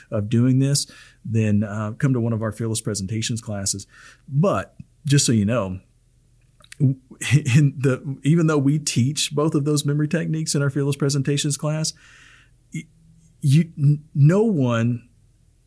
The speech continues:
you really don't have to use them. <laughs> If you t-, if you kinda design your presentations the way that we show you how to do in the Fearless Presentations class, you'll never have to use either of those techniques. The reason why is because, well, the concepts that we kinda teach in Fearless Presentations is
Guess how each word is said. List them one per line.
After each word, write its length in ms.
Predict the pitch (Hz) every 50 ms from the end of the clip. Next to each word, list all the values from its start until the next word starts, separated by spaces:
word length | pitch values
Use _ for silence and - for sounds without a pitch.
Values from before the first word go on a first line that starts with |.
| _ _ _ _ _ _ _ _ - - - - - - - -
you 200 | 156 - 190 175
really 200 | 226 269 262 240
don't 140 | 226 170
have 160 | 156 170 156 -
to 80 | 143
use 360 | 117 135 185 247 285 262 170
them. 120 | - 80 104
<laughs> 120 | 123 123
If 360 | 165 156 151 - 214 - -
you 80 | 220 165
t-, 200 | 147 - - 254
if 180 | 254 165 147 180
you 100 | 160 160
kinda 260 | - 254 - - 208
design 400 | 156 139 127 117 165 135 160 165
your 120 | 143 123
presentations 720 | - - 135 123 120 113 107 123 120 143 165 - 220 208 -
the 100 | - 131
way 140 | 127 131
that 120 | 139 113 107
we 340 | 120 113 131 151 190 208 202 - - - - -
show 140 | - - 170
you 180 | 170 185 180 175
how 120 | 180 185
to 100 | 185 175
do 280 | 156 160 175 190 196 -
in 160 | - 143 135
the 80 | 135
Fearless 280 | 131 151 151 147 147 143
Presentations 640 | - 147 139 131 131 117 110 123 147 170 185 175
class, 280 | - - 247 254 202 -
you'll 100 | 214 214
never 320 | 226 269 320 - - -
have 180 | 208 226 226 226
to 60 | - 170
use 360 | 170 214 262 262 302 - - -
either 320 | 247 269 415 415 415 381
of 100 | - 156
those 240 | 123 120 113 110 113
techniques. 580 | - 123 120 127 127 127 170 190 160 - - -
The 60 | 147
reason 240 | 165 196 170 160 143
why 220 | 143 165 185 185
is 100 | 175 147
because, 460 | 143 135 131 - 143 131 131 131 - - - - - - - - _ _
well, 200 | - 139 139 135 -
the 100 | 143 -
concepts 840 | - - - - - - 202 226 240 233 - 208 208 - 202 - -
that 240 | 156 139 - - -
we 180 | - 156 156 147
kinda 260 | 151 - 151 135 127
teach 380 | 117 - - 151 139 131 - -
in 160 | 117 110 104
Fearless 320 | - 131 127 123 113 117
Presentations 800 | - 127 113 107 - 101 98 - 123 120 135 135 - 117 101 98
is 200 | 107 110 107 110